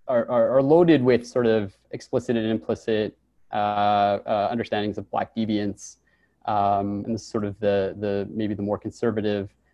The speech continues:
uh, narrative, which is that, um, you know, um, and, and obviously racist, um, which is to say that, um, you know, uh, these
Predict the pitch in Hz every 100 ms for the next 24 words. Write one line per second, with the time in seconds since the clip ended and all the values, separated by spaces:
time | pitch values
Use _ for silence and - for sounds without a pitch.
0 | _ _ 107 101 98 131 202 143 120 113
1 | 117 - 107 101 - 104 101 101 _ 110
2 | 104 101 101 101 98 - _ _ _ -
3 | 123 113 101 98 98 101 _ _ _ _
4 | _ _ 104 98 98 98 95 95 104 -
5 | 117 110 104 - 110 101 101 110 107 104
6 | - _ _ _ _ _ 117 107 107 107
7 | 107 107 110 _ _ 127 123 120 107 -
8 | - 127 120 117 104 104 101 98 98 -
9 | _ - 104 101 101 101 101 101 _ _
10 | - 123 104 98 95 101 - 107 98 98
11 | 98 120 127 113